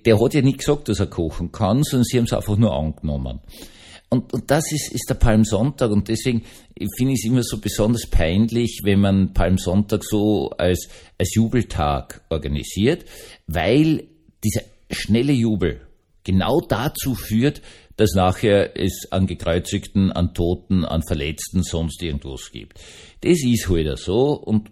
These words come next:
Menschen sind halt so. Deswegen brauchen sie eine Lösung. Also sie brauchen eine Lösung in ihrer,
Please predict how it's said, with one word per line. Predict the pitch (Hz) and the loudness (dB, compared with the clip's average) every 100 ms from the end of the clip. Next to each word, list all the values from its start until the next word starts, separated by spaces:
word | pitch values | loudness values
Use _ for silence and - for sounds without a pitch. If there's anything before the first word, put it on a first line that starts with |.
| _ | _
Menschen | 90 98 104 - | -2 0 0 0
sind | 101 82 80 82 | 0 0 -2 -2
halt | 78 65 | -2 -6
so. | - 92 113 160 - - _ _ | -8 -2 -2 -2 -8 -20 _ _
Deswegen | 107 117 131 127 | -2 0 0 2
brauchen | 92 95 107 | 6 6 6
sie | 110 | 4
eine | 90 73 | 2 0
Lösung. | 62 64 55 - - _ _ - | -4 -8 -10 -14 -20 _ _ -4
Also | 92 - | -4 -6
sie | - - | -6 -6
brauchen | - 78 135 151 151 | -2 2 2 2 0
eine | 123 92 | 0 0
Lösung | 90 113 139 147 127 | 2 0 0 -2 0
in | 101 110 | 0 0
ihrer, | 104 98 98 | 2 2 2